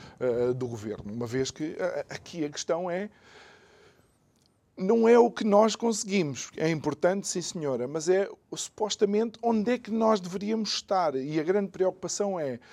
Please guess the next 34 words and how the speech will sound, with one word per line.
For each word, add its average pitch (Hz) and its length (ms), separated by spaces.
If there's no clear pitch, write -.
se 196 460
estamos 226 400
a 220 60
analisar, 165 640
eh, 147 480
as, - 160
as, 135 200
eh, 123 600
vá, 120 240
os 139 160
resultados 147 640
avulso, 156 520
sem 175 280
entendermos 160 640
a 139 40
nossa 151 300
posição 139 400
económica 143 640
geral, 156 680
lá 180 180
está. 180 460
Pode 143 240
ser 147 140
aquela, 139 560
aquela 143 420
dose, 151 420
aquela 147 520
injeção 156 640
do 143 80
estupefaciente 165 840
que 180 100
nos 165 140
deixa 165 300
meio 165 580